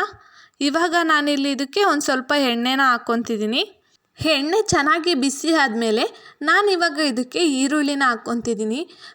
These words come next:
ಮೀಡಿಯಮ್ ಸೈಜ್ ಮೂರು ಈರುಳ್ಳಿನ ನಾನು ಈ ರೀತಿಯಾಗಿ ಕಟ್ ಮಾಡಿ ಹಾಕ್ಕೊತಿದ್ದೀನಿ. ಇವಾಗ ಇದಕ್ಕೆ ನಾನಿಲ್ಲಿ ಸ್ವಲ್ಪ ಅರಿಶಿಣನ ಹಾಕ್ಕೊತಿದ್ದೀನಿ.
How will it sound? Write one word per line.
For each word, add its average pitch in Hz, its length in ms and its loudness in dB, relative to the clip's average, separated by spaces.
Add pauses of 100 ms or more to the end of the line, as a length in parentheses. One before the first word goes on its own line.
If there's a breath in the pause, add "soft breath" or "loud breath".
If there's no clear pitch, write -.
ಮೀಡಿಯಮ್ 381 500 2
ಸೈಜ್ 302 340 0
ಮೂರು 294 380 0
ಈರುಳ್ಳಿನ 285 560 0
ನಾನು 247 440 -2
ಈ 320 200 2
ರೀತಿಯಾಗಿ 302 640 -2
ಕಟ್ 269 320 -4
ಮಾಡಿ 269 280 0
ಹಾಕ್ಕೊತಿದ್ದೀನಿ. 247 1000 -2 (840 soft breath)
ಇವಾಗ 349 440 2
ಇದಕ್ಕೆ 320 400 0
ನಾನಿಲ್ಲಿ 285 500 0
ಸ್ವಲ್ಪ 294 400 -2 (160)
ಅರಿಶಿಣನ 302 640 0
ಹಾಕ್ಕೊತಿದ್ದೀನಿ. 247 920 0